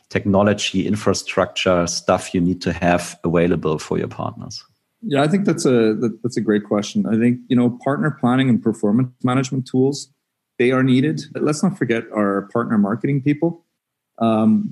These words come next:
Speaker 2: you definitely need to have them part of the mix to show what kind of leads, to show, um, what kind, you know, what is the real R O I on these events.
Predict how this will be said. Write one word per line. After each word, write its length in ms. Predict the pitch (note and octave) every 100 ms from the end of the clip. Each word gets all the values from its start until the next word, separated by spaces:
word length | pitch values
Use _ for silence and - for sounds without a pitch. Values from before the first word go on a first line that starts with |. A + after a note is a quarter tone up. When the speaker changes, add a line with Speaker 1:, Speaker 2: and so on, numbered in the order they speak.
| G#2+
Speaker 2:
you 160 | B2+
definitely 580 | D3 B2+ B2 B2 E3 D3+
need 480 | C3 B2+ A#2+ C3 -
to 100 | -
have 280 | G#2+ A#2 A2+
them 380 | A2+ B2 B2+ - _ _ _ -
part 200 | A#2+ B2
of 120 | A2+
the 60 | G#2+
mix 440 | G2+ C#3+ - - - _ -
to 140 | B2+
show 600 | B2+ - A#2+ A#2+ C3+ B2+ -
what 160 | B2 A2+
kind 160 | A#2+
of 100 | G#2+
leads, 460 | A2 B2 B2 B2 - _ _ -
to 80 |
show, 480 | - C3 A#2 A2+ -
um, 540 | A2+ A2 G#2 G#2 G#2+ G#2+
what 140 | A#2
kind, 340 | - A2+ A2 - - _ _ - _
you 100 | D3
know, 80 | B2
what 160 | A2+ C#3
is 140 | C3
the 80 | B2+
real 280 | A2 C3 C3+
R 220 | A#2+ B2
O 120 | A2
I 140 | G#2 A#2+
on 160 | A#2
these 160 | G#2 G2
events. 500 | F#2 B2 F3 -